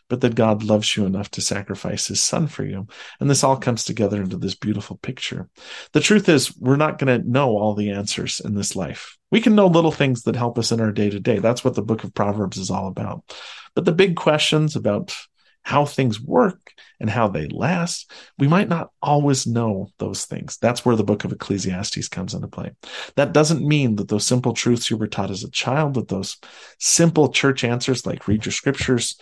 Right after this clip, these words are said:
pray, go to church, aren't true. Those are the basic things that we do to move through this life with joy and hope. And ultimately, the hope comes from Jesus Christ and knowing that the Savior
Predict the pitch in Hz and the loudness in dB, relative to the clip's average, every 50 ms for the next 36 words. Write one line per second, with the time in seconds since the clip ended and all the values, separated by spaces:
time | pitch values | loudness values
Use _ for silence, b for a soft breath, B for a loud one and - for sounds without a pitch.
0 | B B B B B B _ - - 147 143 147 143 139 139 131 123 123 113 107 | B B B B B B _ -4 2 4 4 4 4 2 0 0 0 2 2 2
1 | 110 104 - - - 131 131 131 - - - - b b b b b b b - | 0 -2 -2 0 2 2 2 2 0 -4 -6 -6 b b b b b b b 0
2 | 120 131 139 113 - - - - - - - - - - 117 - _ _ _ - | 0 2 2 0 -2 -4 -6 -6 -4 -2 -2 -2 -2 -2 -6 -10 _ _ _ 2
3 | 113 120 139 - - 165 165 151 - 107 101 107 - 113 113 - - 107 104 104 | 4 4 4 4 2 0 -2 0 0 0 0 2 0 -2 -4 -2 -2 -2 -2 -2
4 | - - 101 87 101 101 - 98 95 98 95 95 B B B B B B B B | -4 -6 -6 -4 -4 -6 -6 -6 -6 -6 -6 -8 B B B B B B B B
5 | B - - 110 107 107 117 120 110 - - - 127 127 123 113 110 - - - | B -2 0 2 4 4 2 2 0 -2 -2 2 4 4 4 4 2 0 0 0
6 | 104 98 104 101 - - 113 101 98 - - - - - 107 101 101 101 98 101 | 0 -2 -2 -4 -4 -4 -4 -4 -4 -6 -10 -8 -4 0 0 2 2 0 0 -2
7 | 110 - - 101 98 95 90 - - 107 107 - - - _ _ B B B B | -6 -6 -6 -6 -4 -6 -6 -4 -4 -4 -4 -4 -6 -14 _ _ B B B B
8 | B B B 113 113 123 160 196 190 185 160 139 110 85 - 95 107 113 127 120 | B B B 2 4 4 4 4 4 2 2 2 0 -2 -2 0 0 2 2 0
9 | - - 127 131 135 - - - 104 104 107 - - 117 107 98 - 113 110 107 | 0 2 2 0 0 0 -2 -2 -2 -2 -2 -2 -2 -4 -2 -2 0 0 0 0
10 | - - - - - - - - 156 127 - - - - - - _ b b b | 0 -2 -4 -6 -6 -8 -8 -6 -6 -6 -6 -6 -8 -10 -14 -18 _ b b b
11 | b b - 107 110 110 107 107 113 120 127 127 123 117 107 - 110 107 - - | b b -4 0 2 4 4 4 4 4 2 2 2 0 0 -2 -4 -4 -2 0
12 | - 110 107 107 101 113 104 104 104 104 | 0 2 2 2 2 0 0 0 0 -2